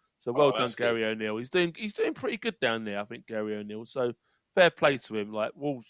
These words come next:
Speaker 1: uh, Bo-, Bournemouth sacked him, but, um,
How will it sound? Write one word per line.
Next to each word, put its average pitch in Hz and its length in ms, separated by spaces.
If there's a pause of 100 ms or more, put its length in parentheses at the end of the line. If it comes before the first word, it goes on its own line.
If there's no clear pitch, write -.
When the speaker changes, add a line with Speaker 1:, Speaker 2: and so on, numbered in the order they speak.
(140)
Speaker 1:
uh, 143 140 (140)
Bo-, 175 180 (260)
Bournemouth 151 320
sacked - 360
him, 107 200 (380)
but, 120 180
um, 113 320